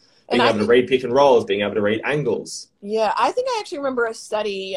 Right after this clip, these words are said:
Speaker 1: um, actually done, I think more in the U K about their soccer programs and, like, their ability to predict who would be the all-stars based on, like, their,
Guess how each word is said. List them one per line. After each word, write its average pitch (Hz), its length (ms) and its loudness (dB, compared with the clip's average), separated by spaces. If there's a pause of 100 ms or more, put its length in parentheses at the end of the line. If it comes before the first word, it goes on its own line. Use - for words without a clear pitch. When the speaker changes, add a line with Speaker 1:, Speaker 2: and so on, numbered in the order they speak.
Speaker 1:
um, 196 320 -6
actually 214 320 -10
done, 196 400 -2
I 202 60 -10
think 311 240 -16
more 226 240 0
in 208 100 -6
the 196 80 -14
U 196 220 -14
K 202 460 2
about 180 300 -2
their 190 120 -8
soccer 190 400 -6
programs 185 680 -10
and, 190 240 -12 (420)
like, 220 160 0
their 226 180 4
ability 226 460 0
to 220 160 -14
predict 196 580 -4
who 208 160 -6
would 196 140 -4
be 202 160 -8
the 196 160 -8
all-stars 208 1000 -2
based 202 300 -8
on, 196 260 -4
like, 180 240 -6
their, 175 460 -4